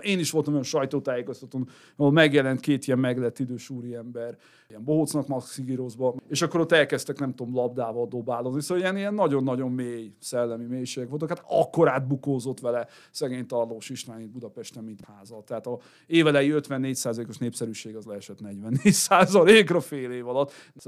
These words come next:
hogy egyszer az már kiderült, hogy ez nem működik Budapesten. Akkor miért csinálják ezt újra?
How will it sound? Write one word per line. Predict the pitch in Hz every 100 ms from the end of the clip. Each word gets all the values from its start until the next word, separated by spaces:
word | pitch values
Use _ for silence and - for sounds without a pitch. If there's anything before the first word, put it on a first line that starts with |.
| 170
hogy |
egyszer | 254 262 156
az | 147
már | 160
kiderült, | 156 202 131 123 120
hogy | - 131
ez | 123
nem | 131 117
működik | 98 - 110 98
Budapesten. | 113 101 - _ - - - _
Akkor | _ - 180
miért | 302 359
csinálják | 330 294 262 254 247
ezt | 247 -
újra? | 240 156 117 -